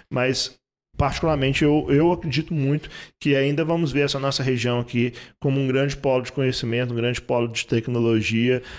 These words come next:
né, exportando conhecimento, exportando negócio pro mundo. Tenho certeza disso. Não sei precisar quando, mas que, que eu acredito que isso vai acontecer, vai.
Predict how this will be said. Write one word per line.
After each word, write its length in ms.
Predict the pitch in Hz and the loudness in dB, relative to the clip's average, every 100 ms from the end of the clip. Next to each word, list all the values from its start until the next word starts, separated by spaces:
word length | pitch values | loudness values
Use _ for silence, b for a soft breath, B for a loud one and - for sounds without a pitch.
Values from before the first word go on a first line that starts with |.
| B - | B -2
né, 120 | 123 | -2
exportando 680 | - 151 123 - 131 131 | 0 0 0 2 0 0
conhecimento, 540 | 123 123 120 120 120 123 | -2 -2 -2 -2 -2 -2
exportando 440 | - 123 117 127 | -4 -4 -2 -2
negócio 480 | 127 127 117 117 - | -2 0 0 0 -2
pro 140 | - 147 | -2 0
mundo. 380 | 120 104 107 | 2 2 0
Tenho 180 | 101 123 | 0 -2
certeza 400 | - 143 - 131 | 0 -2 0 0
disso. 320 | 113 120 - | 0 -2 -2
Não 100 | 135 | -4
sei 260 | 123 160 165 | 0 2 0
precisar 580 | - - 165 160 156 175 | -2 -6 -4 0 0 0
quando, 380 | - 156 131 123 | 0 0 0 0
mas 180 | 120 | -2
que, 280 | - 143 127 B B B - | -2 -2 -2 B B B -2
que 80 | 135 | 2
eu 100 | 135 | 2
acredito 360 | 135 123 123 | 0 -4 -4
que 80 | - | -4
isso 120 | 127 | -2
vai 120 | 131 | 0
acontecer, 500 | 127 131 123 113 123 | 0 0 -2 0 -2
vai. 260 | 131 113 | -2 -2